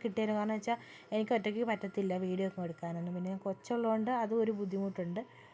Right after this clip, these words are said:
അതുകൊണ്ടാണ്, ആ, പിന്നെ ബാക്കിയുള്ള കാര്യങ്ങളൊക്കെ നമ്മൾ, ഓ, കുറച്ച് കുഞ്ഞു കുഞ്ഞു വീഡിയോ ഒക്കെ ആയിട്ട് ഇടാം. പിന്നെ ആമി ഭയങ്കര സന്തോഷത്തിലായിരുന്നു കേട്ടോ. ആമിക്ക്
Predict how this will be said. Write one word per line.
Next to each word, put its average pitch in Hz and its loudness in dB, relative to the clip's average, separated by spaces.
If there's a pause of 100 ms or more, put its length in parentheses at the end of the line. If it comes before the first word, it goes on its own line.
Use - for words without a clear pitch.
(300)
അതുകൊണ്ടാണ്, 214 2
ആ, 240 4
പിന്നെ 247 0
ബാക്കിയുള്ള 277 6
കാര്യങ്ങളൊക്കെ 277 6
നമ്മൾ, 240 4
ഓ, 220 6
കുറച്ച് 208 -2
കുഞ്ഞു 202 0
കുഞ്ഞു 202 0
വീഡിയോ 190 0
ഒക്കെ 180 -2
ആയിട്ട് 175 0
ഇടാം. 175 -6 (480)
പിന്നെ 226 -2
ആമി 226 2
ഭയങ്കര 208 2
സന്തോഷത്തിലായിരുന്നു 180 -2
കേട്ടോ. 160 -2
ആമിക്ക് 254 4